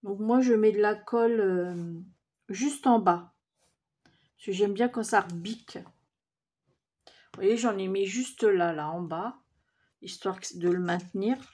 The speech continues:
Voilà. Hop. Et puis là, je fais pareil. J'en mets aussi en bas. Voilà.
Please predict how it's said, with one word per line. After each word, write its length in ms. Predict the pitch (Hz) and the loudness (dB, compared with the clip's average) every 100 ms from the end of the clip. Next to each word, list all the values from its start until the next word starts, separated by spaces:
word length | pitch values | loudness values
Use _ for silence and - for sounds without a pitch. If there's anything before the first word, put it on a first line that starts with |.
| _ _ _ _ _ _ _ _ 214 | _ _ _ _ _ _ _ _ -16
Voilà. 460 | 156 156 196 - _ _ _ _ _ _ _ _ _ _ _ 180 | -12 -8 -8 -10 _ _ _ _ _ _ _ _ _ _ _ -12
Hop. 220 | 202 - _ _ - - - _ _ _ _ _ _ _ _ _ _ _ _ _ _ _ _ _ _ _ _ _ _ _ _ _ _ - _ _ _ | -12 -12 _ _ -18 -18 -20 _ _ _ _ _ _ _ _ _ _ _ _ _ _ _ _ _ _ _ _ _ _ _ _ _ _ -20 _ _ _
Et 100 | 202 | -10
puis 180 | - 190 | -8 -4
là, 140 | 190 | -2
je 160 | 190 196 | -2 -4
fais 160 | 202 | -6
pareil. 840 | 190 180 170 185 208 233 233 226 _ | -8 -6 -6 -4 -2 -2 -4 -6 _
J'en 220 | 185 202 202 | -10 -6 -4
mets 200 | 202 196 | -2 -4
aussi 380 | 190 - 196 | -4 -4 -4
en 140 | 185 180 | -4 -6
bas. 480 | 165 180 202 - _ _ _ _ _ _ _ _ _ _ _ _ _ _ _ _ _ _ _ _ _ _ _ _ _ _ _ _ _ _ _ _ _ _ _ _ _ _ _ _ _ _ _ | -4 -2 -4 -8 _ _ _ _ _ _ _ _ _ _ _ _ _ _ _ _ _ _ _ _ _ _ _ _ _ _ _ _ _ _ _ _ _ _ _ _ _ _ _ _ _ _ _
Voilà. 400 | 202 185 175 170 | -14 -10 -10 -14